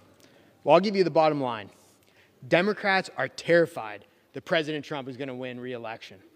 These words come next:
They can't beat him on the merits. So the Democrats are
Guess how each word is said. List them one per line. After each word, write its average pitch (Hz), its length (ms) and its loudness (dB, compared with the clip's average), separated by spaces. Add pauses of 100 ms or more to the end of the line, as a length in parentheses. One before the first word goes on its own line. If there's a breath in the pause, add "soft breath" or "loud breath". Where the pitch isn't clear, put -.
(720 soft breath)
They 151 140 0
can't 175 380 -2
beat 175 200 -6
him 165 200 -2
on 156 100 0
the 143 80 0
merits. 123 600 -8 (520 soft breath)
So - 140 -4
the 156 100 2
Democrats 170 540 4
are 143 100 -4